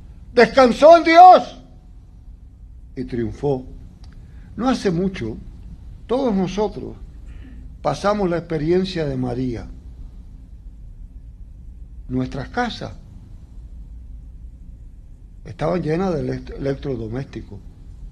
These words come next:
nevera, estufa, vacuum, aire acondicionado, licuadora, pero no podíamos cocinar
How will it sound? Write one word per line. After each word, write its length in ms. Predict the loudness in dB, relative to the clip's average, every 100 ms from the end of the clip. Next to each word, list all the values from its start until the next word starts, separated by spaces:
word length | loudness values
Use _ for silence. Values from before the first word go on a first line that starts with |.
| -14 -14 -10
nevera, 720 | -6 -4 -4 -4 -4 -4 -6 -10 -16 -16 -18 -20 -20 -18 -18 -18 -18 -10
estufa, 760 | -8 -8 -6 -6 -6 -8 -10 -10 -14 -16 -16 -16 -16 -18 -18 -18 -18 -18 -18 -18 -18 -16 -16 -16 -8
vacuum, 640 | -4 -4 -4 -6 -6 -6 -10 -16 -16 -16 -16 -16 -16 -4
aire 380 | 0 2 2 0
acondicionado, 1080 | -4 -6 -6 -8 -8 -8 -6 -6 -6 -6 -10 -14 -18 -18 -16 -16 -18 -20 -20 -20 -18 -18 -18 -12
licuadora, 720 | -4 -2 2 2 4 2 0 -4 -12 -16 -18 -18 -18 -18 -16 -16 -18 -18 -18 -6
pero 380 | -4 -2 -4 -6 -14 -16 -12 -8
no 440 | -6 -4 -2 -2 -2
podíamos 580 | 0 0 0 0 0 -2
cocinar 760 | -2 -2 -2 0 0 0 -2